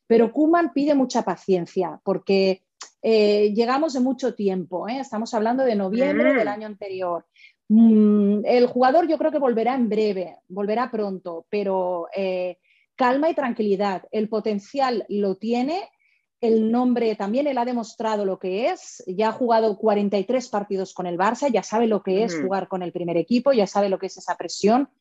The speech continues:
Speaker 1: pero es un futbolista que yo creo que también en el, en el terreno de juego no solo puede llevar el diez de Messi, sino que a nivel de juego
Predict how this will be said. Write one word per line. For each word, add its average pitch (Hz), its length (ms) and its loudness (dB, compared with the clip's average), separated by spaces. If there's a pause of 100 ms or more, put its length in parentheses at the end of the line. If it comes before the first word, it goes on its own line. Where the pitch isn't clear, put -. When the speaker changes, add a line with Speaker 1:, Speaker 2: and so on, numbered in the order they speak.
(360)
Speaker 1:
pero 214 140 4
es 220 100 2
un 330 120 4
futbolista 269 580 2
que 254 120 0
yo 226 120 2
creo 269 180 2
que 262 140 0
también 220 360 2
en 247 140 2
el, 190 200 2
en 202 140 0
el 185 80 -2
terreno 208 320 -2
de 269 80 0
juego 247 500 -2 (300)
no 240 140 2
solo 311 280 0
puede 240 140 -2
llevar 220 180 0
el 208 120 -4
diez 202 160 -2
de 196 120 -6
Messi, 233 280 -8
sino 220 240 -6
que 202 80 -4
a 185 40 0
nivel 214 420 -2
de 233 100 0
juego 226 580 0